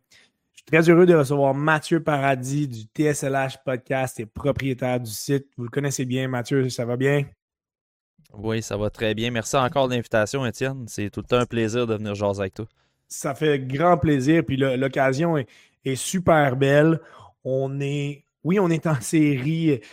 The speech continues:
Speaker 1: éliminatoire de la L N H, mais il y a quelque chose de très, très excitant qui, qui se met en branle aussi. C'est sur les, le début des, en fait, j'allais mentionner le début des séries éliminatoires dans la, la, dans la A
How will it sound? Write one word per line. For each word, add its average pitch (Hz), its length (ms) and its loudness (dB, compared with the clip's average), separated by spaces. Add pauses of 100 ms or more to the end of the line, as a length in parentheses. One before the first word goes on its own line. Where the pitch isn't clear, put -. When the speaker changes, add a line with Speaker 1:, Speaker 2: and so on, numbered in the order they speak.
(160)
Speaker 1:
éliminatoire 156 680 0
de 151 80 0
la 131 440 -2
L 147 140 -2
N 131 120 -2
H, 143 280 0
mais 131 100 -4
il - 20 -2
y 127 40 -2
a - 20 -4
quelque 127 260 -4
chose 151 220 -2
de 131 80 0
très, 143 260 -4
très 139 260 -2
excitant 147 440 -4
qui, 127 240 -6
qui - 80 -20 (200)
se - 120 -10
met 151 80 2
en 147 100 2
branle 143 300 0
aussi. 135 420 -6 (300)
C'est 110 60 -10
sur 135 120 -2
les, 127 360 -2 (300)
le 131 80 -2
début 165 540 0
des, 139 340 2
en 123 160 -10
fait, 147 160 -10
j'allais 156 240 0
mentionner 170 380 2
le 175 80 0
début 170 220 0
des 160 160 6
séries 151 160 0
éliminatoires 156 420 0
dans 156 100 -2
la, 135 280 -4
la, 131 380 -6
dans 139 120 -8
la 123 160 -6
A 113 80 -12